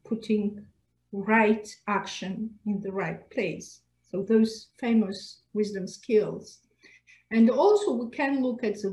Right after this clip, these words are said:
wisdom skills as the skills of self-regulation, self-reflection, taking decision, uh, with others, uh, socially oriented actions,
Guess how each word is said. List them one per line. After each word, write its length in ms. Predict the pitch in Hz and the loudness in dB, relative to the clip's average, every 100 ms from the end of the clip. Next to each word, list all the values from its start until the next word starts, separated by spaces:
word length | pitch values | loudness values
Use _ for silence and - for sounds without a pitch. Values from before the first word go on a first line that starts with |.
| 185 | -4
wisdom 340 | 311 - 240 | -6 -4 -4
skills 540 | - - 208 196 - 196 | -4 0 2 0 -2 -4
as 200 | 196 196 | -6 -4
the 280 | 190 185 - _ | -6 -6 -14 _
skills 680 | - - - - 285 247 226 | -20 -20 -8 0 2 2 0
of 300 | 208 196 - _ _ | -2 -2 -8 _ _
self-regulation, 2000 | - - 302 320 - - _ _ - 294 247 262 262 262 254 - 247 233 233 226 - - | -10 -2 0 0 -4 -18 _ _ -8 -6 -4 -2 0 0 0 -4 -2 2 2 -2 -8 -20
self-reflection, 1500 | - 214 220 - 277 262 - 240 226 - - 208 208 208 - - _ _ _ _ _ - | -12 -4 -4 -4 -6 -6 -2 -2 -2 -4 -8 -6 -4 -6 -8 -20 _ _ _ _ _ -4
taking 760 | 262 262 302 254 240 220 220 - _ _ _ _ 190 190 - _ _ | -2 0 2 2 2 -2 -4 -12 _ _ _ _ -16 -16 -18 _ _
decision, 1700 | 269 240 - _ - 269 - _ _ 320 285 285 277 262 247 233 220 - - | 2 2 -2 _ -18 -16 -16 _ _ 0 2 0 -2 -2 0 2 0 -2 -6
uh, 320 | 208 202 190 185 | -2 0 0 0
with 220 | 208 208 | 2 2
others, 760 | 214 220 294 240 226 - - - _ _ - | 6 6 6 2 0 -2 -12 -18 _ _ -6
uh, 160 | 202 | -4
socially 680 | 196 - 277 277 269 254 226 220 | -2 0 -2 0 -2 0 0 2
oriented 540 | 226 220 214 226 - - | 2 2 -2 -4 -8 -8
actions, 800 | 214 220 - - 220 208 - - | -6 -6 -6 -2 -2 -2 -10 -20